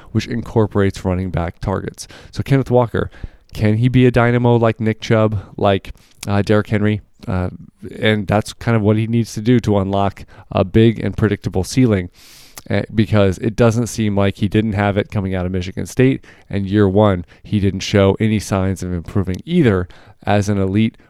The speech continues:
receiving option or even one that's going to be average on an N F L and fantasy producing level. Um, other notes, um, and, and I think, you know, looking back at, at rookie draft A D P from, from a year ago,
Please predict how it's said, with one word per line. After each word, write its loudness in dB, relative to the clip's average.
receiving 0
option -4
or 6
even 0
one 2
that's -6
going 0
to -6
be -4
average 0
on -2
an -4
N -2
F -4
L 0
and -6
fantasy -2
producing -4
level. -4
Um, -2
other 6
notes, 2
um, -4
and, 0
and 0
I 2
think, -4
you -2
know, 2
looking 0
back 0
at, 0
at -4
rookie 0
draft 0
A 0
D 0
P -4
from, -4
from 0
a -2
year 0
ago, 4